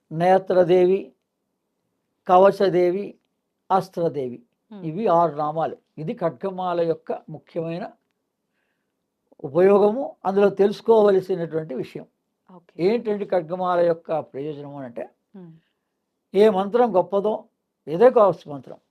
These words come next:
Speaker 1: దానికి ఆరు అంగాలు ఉంటాయి న్యాసపూర్వకంగా.
Speaker 2: మ్మ్.
Speaker 1: ఆ న్యా-, ఆ న్యాసాలని ఇందులో వివరాత్మకంగా అమ్మవారు ఇచ్చింది.
Speaker 2: మ్మ్.
Speaker 1: అంటే అమ్మవారిని ఎక్కడ పూజించాలి,
Speaker 2: యా.
Speaker 1: మొట్టమొదట ఎలా పూజించాలి? హృదయాదేవి,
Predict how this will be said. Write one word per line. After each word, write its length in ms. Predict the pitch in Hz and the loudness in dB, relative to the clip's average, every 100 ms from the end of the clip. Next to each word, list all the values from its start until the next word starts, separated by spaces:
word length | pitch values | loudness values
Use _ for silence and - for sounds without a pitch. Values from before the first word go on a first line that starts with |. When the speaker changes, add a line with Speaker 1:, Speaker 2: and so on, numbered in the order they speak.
| _ | _
Speaker 1:
దానికి 300 | 147 220 226 | 0 0 2
ఆరు 220 | 170 165 160 | 2 2 0
అంగాలు 360 | 156 185 202 | 4 6 6
ఉంటాయి 340 | 180 160 170 262 | 2 -2 -4 -4
న్యాసపూర్వకంగా. 920 | 151 151 160 151 151 147 143 143 156 _ - | -6 -6 -8 -8 -8 -8 -14 -14 -16 _ -20
Speaker 2:
మ్మ్. 180 | 190 165 _ _ | -20 -20 _ _
Speaker 1:
ఆ 120 | 214 240 | 4 4
న్యా-, 360 | 233 226 220 - | 2 0 -2 -2
ఆ 80 | 180 | -2
న్యాసాలని 640 | 180 196 208 220 233 233 | -2 -4 -4 0 0 -2
ఇందులో 320 | 202 185 175 156 | -8 -8 -4 -2
వివరాత్మకంగా 880 | 135 202 254 262 240 208 196 226 | 0 2 4 2 -6 -8 -6 -6
అమ్మవారు 340 | 240 175 196 214 | -6 -6 -8 -8
ఇచ్చింది. 340 | - 123 _ _ _ - | -14 -20 _ _ _ -20
Speaker 2:
మ్మ్. 180 | 196 165 160 _ _ _ _ _ _ _ | -20 -20 _ _ _ _ _ _ _ _
Speaker 1:
అంటే 120 | 196 220 | 0 0
అమ్మవారిని 460 | 202 233 214 254 | 2 2 2 0
ఎక్కడ 280 | 214 208 185 | -6 -8 -6
పూజించాలి, 800 | 220 202 165 175 165 165 135 - _ _ 190 | -6 -8 -6 -4 -2 -4 -10 -16 _ _ -20
Speaker 2:
యా. 100 | 170 | -14
Speaker 1:
మొట్టమొదట 460 | 165 170 190 208 175 | -12 -10 -6 -4 -2
ఎలా 180 | 170 185 | -2 -2
పూజించాలి? 960 | 185 180 165 156 160 135 151 135 98 _ _ _ _ - | -4 -10 -12 -12 -12 -12 -12 -18 -20 _ _ _ _ -6
హృదయాదేవి, 880 | 196 208 202 180 165 139 123 123 | -2 2 2 2 0 -4 -10 -14